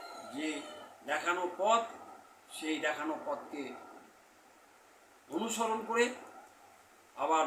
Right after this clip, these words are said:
নতুন দিনের আলো ভারতবর্ষের বুকে নিয়ে আসতে হবে। কারণ মাননীয় রাধাকৃষ্ণন মহাশয় চেয়েছিলেন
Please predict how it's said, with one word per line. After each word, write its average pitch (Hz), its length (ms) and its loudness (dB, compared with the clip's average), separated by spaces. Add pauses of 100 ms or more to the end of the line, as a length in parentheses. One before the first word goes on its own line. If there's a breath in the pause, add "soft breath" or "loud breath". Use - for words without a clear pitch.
(120)
নতুন 208 260 0 (580)
দিনের 160 300 2 (240)
আলো 160 180 4 (640)
ভারতবর্ষের 135 720 -2
বুকে 123 260 -6 (540)
নিয়ে 113 240 -6
আসতে - 260 -10
হবে। 98 220 -10 (960)
কারণ 196 300 6 (2250)
মাননীয় 202 500 4 (120)
রাধাকৃষ্ণন 208 720 0
মহাশয় 202 420 4
চেয়েছিলেন 208 460 0